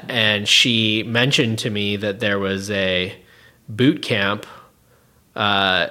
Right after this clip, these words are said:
called the Starter League that was, um, just starting up,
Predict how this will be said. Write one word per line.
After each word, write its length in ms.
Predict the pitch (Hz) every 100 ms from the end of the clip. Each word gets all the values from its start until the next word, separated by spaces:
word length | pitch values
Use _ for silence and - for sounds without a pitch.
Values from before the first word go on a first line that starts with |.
| -
called 300 | - 113 101
the 40 | 101
Starter 380 | - 120 113 104
League 360 | 92 90 90
that 320 | 98 90 -
was, 760 | 98 95 92 90 90 95 - - _ _ _ _ _ _
um, 520 | - 92 87 87 87 110 - _ _ _ _ _ _ - -
just 240 | 151 143
starting 360 | - 156 143 127
up, 340 | 113 117 -